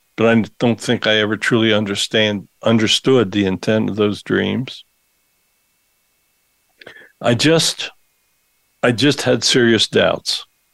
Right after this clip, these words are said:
Many of my, my friends did not believe. Many of them argued against God.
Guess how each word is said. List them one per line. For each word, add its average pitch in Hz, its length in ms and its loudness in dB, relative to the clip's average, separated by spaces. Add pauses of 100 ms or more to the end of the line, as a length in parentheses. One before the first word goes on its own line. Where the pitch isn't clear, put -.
(1400)
Many 131 400 4
of 117 240 2
my, 110 340 2 (200)
my 107 180 0
friends 113 760 0 (440)
did 120 180 2
not 104 240 2
believe. 110 640 0 (1400)
Many 117 300 4
of 107 120 2
them 113 200 2
argued 110 480 4
against 98 440 0
God. 101 440 2